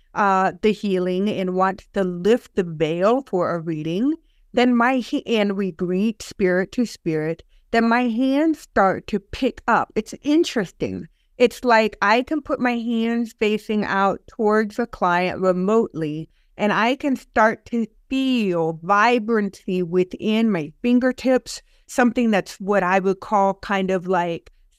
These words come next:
sideways frequency or tingling or various different vibrations that doesn't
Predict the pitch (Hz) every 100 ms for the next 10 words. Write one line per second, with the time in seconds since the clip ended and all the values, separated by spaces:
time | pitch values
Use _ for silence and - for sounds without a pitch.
0 | - 190 190 226 247 220 247 254 262 226
1 | - 285 262 - 247 220 - 254 240 233
2 | 233 - 156 107 - - 277 269 254 254
3 | 254 247 247 240 - 180 170 165 190 214
4 | 247 285 302 254 240 226 220 - 185 185
5 | 175 156 196 233 277 - - 170 - 190
6 | - _ 226 233 262 277 302 294